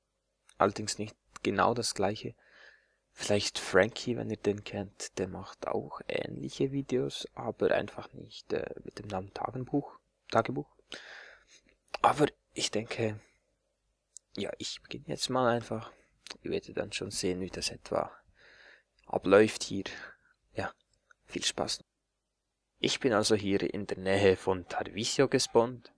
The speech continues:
Wenn ihr die Map ein bisschen kennt, Tarvisio ist im Nordwesten, ein bisschen südlich oder südwestlich von Arnoldstein. Und Arnoldstein, das ist ein Flugfeld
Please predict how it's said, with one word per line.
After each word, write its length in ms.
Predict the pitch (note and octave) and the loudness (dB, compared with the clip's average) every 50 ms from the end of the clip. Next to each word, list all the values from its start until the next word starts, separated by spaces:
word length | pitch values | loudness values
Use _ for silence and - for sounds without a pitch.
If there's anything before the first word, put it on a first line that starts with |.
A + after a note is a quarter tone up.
| _ _ _ _ _ - - - _ _ _ _ _ _ _ | _ _ _ _ _ -20 -20 -20 _ _ _ _ _ _ _
Wenn 160 | - G2+ G2 | -4 -2 0
ihr 100 | G2 F#2+ | 0 0
die 240 | F2+ - - G2 F#2+ | -2 -2 -4 -4 0
Map 260 | F#2+ G2+ G#2+ - - | 4 4 4 4 4
ein 160 | - G#2 F2+ F2 | 0 0 0 2
bisschen 360 | G2+ G2 - - - F2 - | 0 0 0 -2 -4 -8 -4
kennt, 420 | - - G2+ A2 A#2+ - - - - - | 0 0 0 0 -2 -6 -14 -14 -8 -2
Tarvisio 680 | - G#2 F2 D#2 F#2 F#2+ G2+ - - G#2+ G#2 G#2 G2+ | 0 0 2 2 0 -2 -2 0 4 6 6 6 6
ist 380 | - - - G2 F#2+ - - - F#2 | 4 2 0 -2 -2 -2 -4 -4 -6
im 80 | F2+ | -4
Nordwesten, 760 | F2 F2+ E2+ - - - - - - - - - B2 B2 C3 - _ _ _ _ _ _ _ - _ _ _ _ _ - | -4 -4 -4 -4 0 4 4 4 4 2 -2 -4 -6 -6 -8 -8 _ _ _ _ _ _ _ -20 _ _ _ _ _ -10
ein 160 | - - - | -8 -4 0
bisschen 240 | G#2 - - A2+ - | 0 0 0 0 -2
südlich 680 | - - G#2 G2+ - - G#2 F#2+ - - - - - _ _ _ _ - | -2 -2 -2 -2 -2 -2 -2 -2 -4 -6 -8 -10 -12 _ _ _ _ -6
oder 160 | - - F#2+ - - - | -2 -2 -2 -2 -2 -6
südwestlich 580 | - - G2+ - F#2+ F#2+ - - - - - | -6 -6 0 4 6 6 6 4 0 -6 -8
von 200 | - - - - | -6 -6 -4 0
Arnoldstein. 760 | - - G2+ G#2 G#2 A#2 - - - - - G#2 G#2+ A2+ A#2 _ _ _ _ _ _ _ _ _ _ - - _ - _ _ _ | 2 2 2 2 0 0 2 4 6 6 4 4 2 -4 -10 _ _ _ _ _ _ _ _ _ _ -20 -20 _ -20 _ _ _
Und 340 | - - G#2 G#2 G2+ F2+ - | 0 0 2 2 2 2 6
Arnoldstein, 760 | - F#2+ G2 G2 G#2 G2+ G2+ - - - G#2 G2 F#2+ F#2+ F#2 | 8 10 10 8 6 2 0 0 0 2 4 4 2 2 4
das 200 | F2+ F2 - - | 2 2 4 2
ist 240 | G2 - - - - | 0 -2 -2 0 0
ein 200 | F2+ F2+ F2+ F2 | -2 -2 -2 -6
Flugfeld 680 | - - G2 G#2 - - - A2 G#2+ G#2+ F#2+ - - | -4 -4 -4 -4 0 4 6 8 8 6 4 0 -8